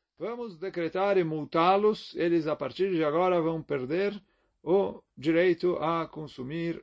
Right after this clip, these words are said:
o Maaser. Então essa foi a,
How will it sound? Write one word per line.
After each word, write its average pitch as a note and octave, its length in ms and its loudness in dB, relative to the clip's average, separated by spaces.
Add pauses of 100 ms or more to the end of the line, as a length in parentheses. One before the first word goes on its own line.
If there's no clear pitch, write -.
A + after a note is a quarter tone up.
o D3+ 240 -6
Maaser. A#2 920 -4 (400)
Então G3 200 0
essa A3+ 220 2
foi G#3+ 420 4 (280)
a, E3 1080 2